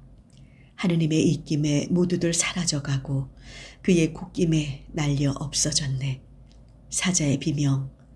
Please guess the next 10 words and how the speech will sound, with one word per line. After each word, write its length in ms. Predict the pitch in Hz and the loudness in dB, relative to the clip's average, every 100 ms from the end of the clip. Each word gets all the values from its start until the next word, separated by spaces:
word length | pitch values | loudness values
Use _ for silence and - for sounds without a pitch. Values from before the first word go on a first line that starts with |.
| - - | -20 -2
맹수의 580 | 170 147 143 - 151 147 | 0 2 0 0 -2 0
울부짖음, 680 | 175 165 170 135 143 143 143 - - - - - - | -2 -2 -2 -2 -2 -4 -8 -12 -20 -20 -20 -20 -6
젊은 320 | - 160 165 | -2 2 2
사자는 580 | 160 196 180 170 175 - | 2 0 0 2 0 0
이빨이 420 | 185 - 175 180 | -2 -2 0 0
부러지고 680 | 170 160 156 143 156 147 - - - - - - - | 0 -2 -2 -4 -6 -10 -12 -20 -20 -20 -20 -12 0
먹이를 420 | 180 175 180 185 | 2 4 4 4
찾던 380 | 190 180 180 175 | 0 -2 -2 0
수사자가 840 | - 196 175 165 143 143 135 135 | 0 0 0 -2 -2 -2 -2 -2
기진하니 720 | - 131 156 135 151 139 135 | -4 -2 0 -2 -2 0 -2